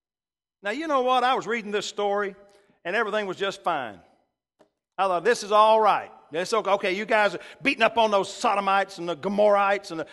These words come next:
I don't like 'em anyway, 'cause I know what's gonna happen in about four chapters with these guys. Jerks. Sorry, no account good for nothings. Just go get 'em, get 'em, get 'em, get 'em." And all of a sudden, you come acro-, cro-, across that phrase,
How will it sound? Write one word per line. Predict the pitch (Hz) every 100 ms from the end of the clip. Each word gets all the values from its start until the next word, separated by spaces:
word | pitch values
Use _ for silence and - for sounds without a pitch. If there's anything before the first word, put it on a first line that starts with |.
| -
I |
don't | 254 196
like | 190
'em | 208
anyway, | 185 139 160
'cause | 170
I | 254
know | 208
what's | 190
gonna | 190
happen | 214 170
in |
about | 147 156
four | 175 165
chapters | - 165 - 113 120
with | 120
these | 123 113
guys. | 120 117 113 _ _ _ 127
Jerks. | 151 143 - - - _ _ _ _ _ _
Sorry, | - 147 147 143
no | 139 151
account | 147 151 139
good | 127 151 -
for | 135
nothings. | 139 139 147 139 _ _ _ _ -
Just | 170 -
go | 220
get | 214 247
'em, | 143
get | 135 427
'em, | 220
get | -
'em, | 440
get | 320 466
'em." | - 233 -
And | 147
all | 180 208
of |
a | 160
sudden, | - 202 127 98 _
you | 131
come | 139
acro-, | 127 143 135 _
cro-, | - 139 -
across | - 135 -
that | 147 -
phrase, | 113 101 95